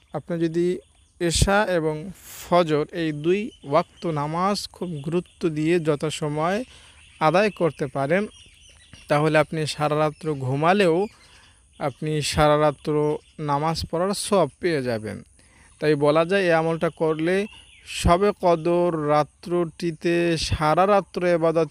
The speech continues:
করলে, সারা রাত্র নামাজ পড়লে যে সওয়াব হবে, সেই সমপরিমাণ সওয়াব আল্লাহ তাআলা আপনাকে দিয়েও দিতে পারেন। তবে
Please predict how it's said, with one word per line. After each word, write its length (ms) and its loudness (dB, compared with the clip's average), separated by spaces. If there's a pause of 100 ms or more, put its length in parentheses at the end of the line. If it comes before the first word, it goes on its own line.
করলে, 440 0
সারা 440 0
রাত্র 340 2
নামাজ 360 0
পড়লে 360 -6
যে 180 -6
সওয়াব 440 2
হবে, 480 0 (440)
সেই 480 -2
সমপরিমাণ 800 -2
সওয়াব 360 0
আল্লাহ 340 0
তাআলা 200 -6
আপনাকে 440 -10
দিয়েও 440 2 (300)
দিতে 320 -2
পারেন। 440 -10 (720)
তবে 320 2